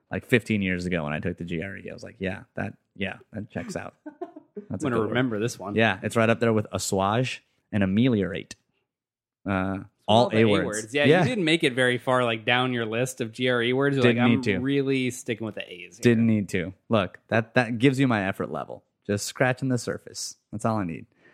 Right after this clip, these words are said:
Speaker 1: Uh, but yeah, so Del-, Elvis Dumervil and his usage was something that was interesting this game. The other thing that was interesting in this game was how the forty-niners did not seem to play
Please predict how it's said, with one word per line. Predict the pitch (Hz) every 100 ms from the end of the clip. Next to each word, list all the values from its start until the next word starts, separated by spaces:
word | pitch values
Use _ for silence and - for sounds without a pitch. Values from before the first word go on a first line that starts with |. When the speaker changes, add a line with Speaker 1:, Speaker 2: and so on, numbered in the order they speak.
| _ _ _
Speaker 1:
Uh, | 107 107 104 -
but | 147
yeah, | 190 117
so | - 135 131
Del-, | 120 131 104 110 -
Elvis | 135 139 120
Dumervil | 131 120 117 113
and | 113
his | 101
usage | 104 101 104 95
was | 92
something | 101 98
that | 95
was | 95 95
interesting | 85 - 92 90
this | 92
game. | - 95 90 87 - - _ -
The | 117
other | 143 208 185
thing | 147 127
that | 87
was | 104
interesting | 101 98 - 101
in |
this | 95 92
game | - 90 90
was | 95 95 92 90 - _ _
how | - 107
the | 98 117
forty-niners | - 165 139 127 127 107
did | 110 101
not | 98 135 -
seem | - 139 131
to | 113
play | - 143 127 104